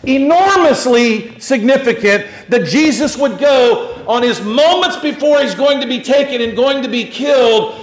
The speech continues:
he would disrobe into the garb of a servant and get down and begin to do what only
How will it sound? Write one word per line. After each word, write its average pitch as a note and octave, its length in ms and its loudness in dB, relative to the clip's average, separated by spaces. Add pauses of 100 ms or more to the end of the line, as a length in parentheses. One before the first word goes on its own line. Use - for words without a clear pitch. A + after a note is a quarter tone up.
(140)
he C#4 160 -2
would A3+ 220 -4
disrobe C4 880 0
into A#3+ 240 -4
the A#3 380 -4
garb D4 400 2
of C#4 140 2
a A#3 60 0
servant A#3 500 0
and F3 180 -8
get C4+ 220 -6
down A#3 340 0
and G#3 100 -10
begin G#3 320 -6
to G#3 100 -10
do F3+ 220 -2
what F#3 140 -4
only E3 500 -6